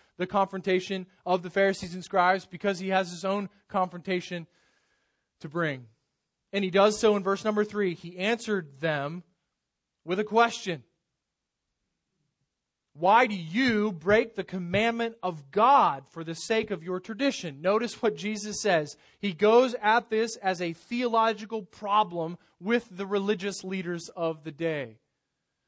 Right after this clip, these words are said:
They have a misplaced authority. Don't miss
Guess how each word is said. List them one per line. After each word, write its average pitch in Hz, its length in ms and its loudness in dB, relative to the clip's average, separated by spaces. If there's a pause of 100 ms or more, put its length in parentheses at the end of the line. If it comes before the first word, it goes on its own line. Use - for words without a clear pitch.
(240)
They 185 140 0
have 185 180 2
a 156 60 -6
misplaced 208 640 -2
authority. 185 500 -4 (640)
Don't 214 220 -2
miss 226 200 0